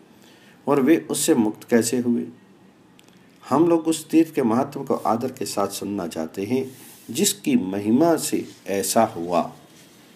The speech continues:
लोमहर्षण जी बोले, द्विश्रेष्ठों, प्राचीन काल में दंडकारण्य में रहते हुए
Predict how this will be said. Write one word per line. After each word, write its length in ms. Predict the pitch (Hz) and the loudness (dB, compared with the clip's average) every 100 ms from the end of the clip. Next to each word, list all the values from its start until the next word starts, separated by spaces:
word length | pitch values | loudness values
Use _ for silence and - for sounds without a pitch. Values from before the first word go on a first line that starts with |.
| - - - - - - - - 98 | -20 -20 -20 -20 -20 -20 -20 -8 2
लोमहर्षण 640 | 123 180 165 160 - 156 | 4 6 4 2 0 2
जी 80 | 139 | 2
बोले, 480 | 104 98 120 95 - - _ _ _ _ - - - - - | 2 2 2 2 -4 -20 _ _ _ _ -20 -20 -20 -20 -16
द्विश्रेष्ठों, 800 | - 143 - - 113 117 - 147 | 0 2 4 4 4 2 2 2
प्राचीन 520 | 147 110 107 135 160 | 4 4 4 2 -2
काल 260 | - 104 98 | 2 2 4
में 320 | 107 123 85 | 2 0 0
दंडकारण्य 680 | 110 156 135 - 92 92 101 | 0 2 0 -2 -4 -6 -2
में 160 | 117 | 0
रहते 340 | 104 110 - 98 | 0 -2 -2 -4
हुए 340 | 80 87 104 | -4 -6 -8